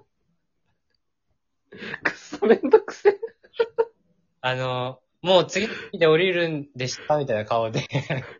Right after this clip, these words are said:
Speaker 2: <laughs>
Speaker 1: 寂しがるわけ。
Speaker 2: そうそう、「じゃあ」みたいな感じ。
Speaker 1: <laughs>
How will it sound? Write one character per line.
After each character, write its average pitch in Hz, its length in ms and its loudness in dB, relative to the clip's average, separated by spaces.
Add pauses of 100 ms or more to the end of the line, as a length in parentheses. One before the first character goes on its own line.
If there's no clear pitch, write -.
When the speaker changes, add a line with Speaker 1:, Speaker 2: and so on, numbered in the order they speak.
(180)
Speaker 2:
<laughs> - 720 0 (100)
Speaker 1:
寂 - 280 6
し 254 200 4
が 226 180 10
る 214 120 2
わ 208 80 6
け。 - 260 2 (200)
Speaker 2:
そ 160 100 -6
う 147 40 -4
そ 139 120 -4
う、 123 80 -8
「じ 160 100 0
ゃ 156 120 4
あ」 - 40 4
み 120 80 -2
た 113 160 -4
い 104 60 -4
な 110 100 -4
感 - 220 2
じ。 156 140 0
Speaker 1:
<laughs> - 460 8